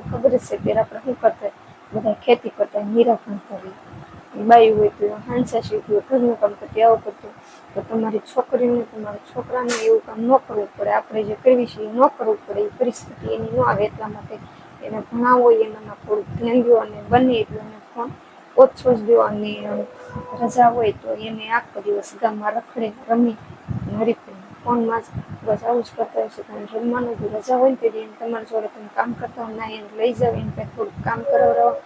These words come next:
થોડુંક તડકાનું કામ કરાવડાવો, બે અડધી કલાક કોરો દ્યો, પછી કામ કરાવડાવો તડકાનું. તો એને પણ ખબર પડે કે અમારા મમ્મી પપ્પા છે કઈ રીતે પૈસા કમાતા હોય, તો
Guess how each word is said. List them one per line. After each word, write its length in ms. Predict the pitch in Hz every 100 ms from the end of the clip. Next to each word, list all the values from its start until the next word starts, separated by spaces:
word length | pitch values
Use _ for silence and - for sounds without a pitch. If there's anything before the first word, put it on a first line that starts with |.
| - - - -
થોડુંક 180 | 214 202 -
તડકાનું 440 | 220 - 240 233
કામ 180 | - 233
કરાવડાવો, 640 | - 233 233 233 226 220 - - - - - - - 202 208
બે 280 | 208 220 226 226 208 - - - - -
અડધી 240 | 208 -
કલાક 300 | - 233 226 -
કોરો 300 | 233 240 240
દ્યો, 240 | 220 226 220 - - -
પછી 200 | - -
કામ 160 | 240
કરાવડાવો 480 | 233 233 233 233 226
તડકાનું. 560 | - - - 226 220 -
તો 220 | 208 208
એને 260 | 220 220
પણ 200 | 226 226
ખબર 320 | 214 240 220 214 -
પડે 160 | 220
કે 240 | 208 214 220
અમારા 320 | 214 - 208
મમ્મી 240 | 220 226 226
પપ્પા 340 | - - -
છે 220 | - 226
કઈ 220 | 208 214 220
રીતે 240 | 226 226
પૈસા 380 | - 220 - -
કમાતા 460 | 226 226 220 -
હોય, 160 | 226 440 - - - - - -
તો 380 | 202 208 208